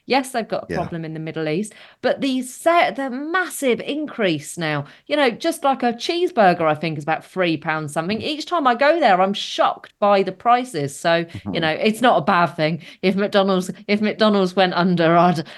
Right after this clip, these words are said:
Speaker 1: I'd be, uh, uh, quite secretly very happy. It's, it's an awful place. So, uh, I'm not, um,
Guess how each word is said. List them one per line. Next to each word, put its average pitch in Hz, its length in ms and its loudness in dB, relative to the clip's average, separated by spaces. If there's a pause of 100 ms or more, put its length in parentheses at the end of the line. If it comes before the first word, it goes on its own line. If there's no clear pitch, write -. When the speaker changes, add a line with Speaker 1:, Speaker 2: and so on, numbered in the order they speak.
(100)
Speaker 1:
I'd 160 220 2
be, 170 260 2
uh, 165 220 4 (200)
uh, 156 360 2
quite 185 240 0
secretly 160 440 -2
very 156 280 4
happy. 147 460 -2
It's, 135 160 -6
it's - 180 -6
an 160 160 0
awful 160 360 2
place. 139 400 -4
So, 143 380 0
uh, 147 180 2
I'm 170 140 0
not, 190 320 0
um, 151 280 0